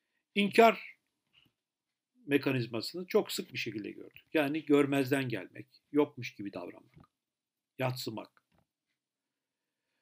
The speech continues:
veya devalüe etmek, değersizleştirmek, "Önemli bir şey yok, çok korkacak bir şey yok, bu kadar da büyütmeyin" tarzı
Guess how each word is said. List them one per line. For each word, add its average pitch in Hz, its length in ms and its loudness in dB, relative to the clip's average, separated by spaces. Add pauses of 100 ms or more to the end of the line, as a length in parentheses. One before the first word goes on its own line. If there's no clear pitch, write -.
veya 190 400 8 (1300)
devalüe 175 420 10
etmek, 120 480 0 (880)
değersizleştirmek, 139 1120 2 (880)
"Önemli 156 320 0
bir 147 60 0
şey 139 220 4
yok, 131 420 -2 (140)
çok 123 220 -10
korkacak 131 460 -4
bir 113 60 -12
şey 120 160 -4
yok, 101 120 -4 (180)
bu - 40 -18
kadar 120 300 -2
da 120 160 -4
büyütmeyin" 117 500 -6 (680)
tarzı 127 460 -4